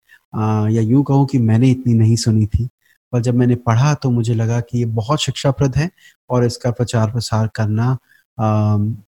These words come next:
मेरा कर्तव्य है, मुझे करना चाहिए ऐसा। अ, मैं बहुत ज्ञानी व्यक्ति नहीं हूँ, बहुत आस्तिक भी नहीं हूँ, तो त्रुटियाँ करना तो मेरा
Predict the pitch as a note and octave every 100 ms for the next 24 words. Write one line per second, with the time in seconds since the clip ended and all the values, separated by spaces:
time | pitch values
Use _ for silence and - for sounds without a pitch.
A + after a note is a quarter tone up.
0 | _ B2 A#2+ A2+ - G#2+ A#2 A#2 B2+ B2+
1 | D#3 A#2+ A2+ A2+ G2+ A2 G#2+ A2 G2+ A2
2 | A#2 A2+ C3 D3+ _ _ - - - B2+
3 | A#2 A#2 A#2 A2+ C3 D3 B2+ C#3+ A#2+ A#2
4 | B2+ C3+ C3+ C#3 B2+ B2 C3 D3+ D#3 B2
5 | A#2 A2+ A2 - B2 A#2 B2 A#2 A#2 A#2
6 | D3 _ - _ _ B2 A#2 B2 G#2+ C3
7 | C3 B2+ B2 B2+ B2 B2+ A#2+ A#2+ A#2+ A#2